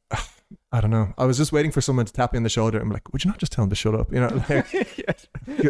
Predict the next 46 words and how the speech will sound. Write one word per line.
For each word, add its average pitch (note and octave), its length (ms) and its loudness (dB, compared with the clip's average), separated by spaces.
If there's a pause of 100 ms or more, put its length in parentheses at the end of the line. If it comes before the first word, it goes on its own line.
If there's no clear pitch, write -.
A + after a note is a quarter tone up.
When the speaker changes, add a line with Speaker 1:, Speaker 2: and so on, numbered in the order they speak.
Speaker 1:
for, D3+ 140 2
Speaker 2:
Take - 60 2
one - 160 2
Speaker 1:
for F3 100 6
Speaker 2:
for - 80 6
Speaker 1:
all E3+ 60 6
Speaker 2:
the E3+ 80 8
Speaker 1:
of F3 60 2
us. E3+ 80 0 (200)
Speaker 2:
team. D3 100 0
Speaker 1:
Yeah, C#3+ 200 4 (100)
like, C3 200 2
come D#3+ 140 -4
on. A2+ 260 2 (180)
Speaker 2:
Oh, B2 260 -2
man. A2 160 -2
Speaker 1:
Uh, A2 400 6
so A2 220 0
there D3+ 120 4
you C3+ 60 4
go. B2+ 200 2
Jeez, D#3 320 2
it's C3+ 100 0
funny G3+ 220 2
you D#3 120 6
ask, D3+ 300 0
'cause, B2 180 0
like, A2+ 220 0
that C3+ 160 0
is, A#2+ 180 2
uh, A#2 380 4 (100)
something C#3+ 380 0
that A#2+ 240 0 (200)
mostly G3+ 560 2
I D#3+ 60 4
haven't C#3+ 340 0
experienced D3 640 -2
until A#2 460 2
just - 320 -2
this A2+ 180 0
year. G#2+ 120 2
You A#2+ 80 2
Speaker 2:
Okay. A#2 100 2
Speaker 1:
know? G#2 180 0
And G#2 240 2
Speaker 2:
Yeah. G#2 160 0